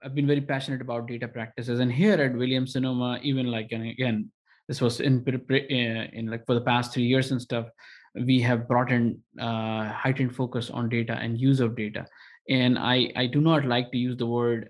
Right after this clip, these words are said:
um, you know, data lakes, because, you know, the lakes inherently have, have stagnated water,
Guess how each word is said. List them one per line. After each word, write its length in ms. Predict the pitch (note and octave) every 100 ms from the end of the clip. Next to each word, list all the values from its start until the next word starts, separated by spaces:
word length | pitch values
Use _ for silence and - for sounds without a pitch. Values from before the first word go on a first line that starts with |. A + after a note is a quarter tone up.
| A#2+
um, 420 | A2+ A2 A2 -
you 100 | C3+
know, 120 | B2+
data 260 | A2+ B2+ A#2+
lakes, 320 | A2+ A#2+ C3+
because, 460 | - A#2+ A#2+ A2+ A#2
you 80 | C3
know, 180 | A#2 A2+
the 80 |
lakes 240 | A#2+ C3+ C3+
inherently 520 | B2 B2+ C#3 C#3 C3+
have, 180 | A#2+ A#2 - _ _ _ _ -
have 140 | A2+
stagnated 560 | - C3+ B2+ B2+ B2 A#2
water, 500 | A2+ B2 F#3+ F#3